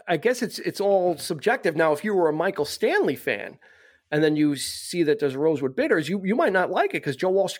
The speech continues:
cut out a, a ton of lyrics and, and kinda changed, changed the song, changed, uh, it, it was a lot longer as far as the storytelling and the lyrics of it. And Joe Walsh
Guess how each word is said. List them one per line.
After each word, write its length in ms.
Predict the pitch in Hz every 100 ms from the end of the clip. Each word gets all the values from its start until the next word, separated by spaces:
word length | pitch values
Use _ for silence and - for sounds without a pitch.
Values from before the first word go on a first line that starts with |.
| -
cut 200 | - 180
out 200 | 208 -
a, 120 | 135 120 -
a 40 | -
ton 240 | - 196
of 100 | 185
lyrics 400 | 247 226 120 -
and, 180 | 131 117
and 260 | 131 127
kinda 280 | - 160 139 - - _ _
changed, 500 | - 196 185 147 -
changed 300 | - 226 190
the 80 | 156
song, 600 | - 311 381 131 120 -
changed, 400 | - 185 165 151 -
uh, 40 | -
it, 220 | 160 - - -
it 40 |
was 100 | 143
a 60 | 170
lot 200 | 190 170
longer 520 | 165 226 185 175 165
as 160 | 156 143
far 280 | 160 151 147
as 240 | 127 - _ _ _ - _ -
the 80 | 131
storytelling 760 | - 180 175 165 170 170 165
and 100 | 139
the 60 | 127
lyrics 400 | 170 233 180 -
of 140 | 131
it. 120 | 123 - - - _ _ _ _ 151
And 120 | 135
Joe 140 | 156
Walsh 240 | 139 196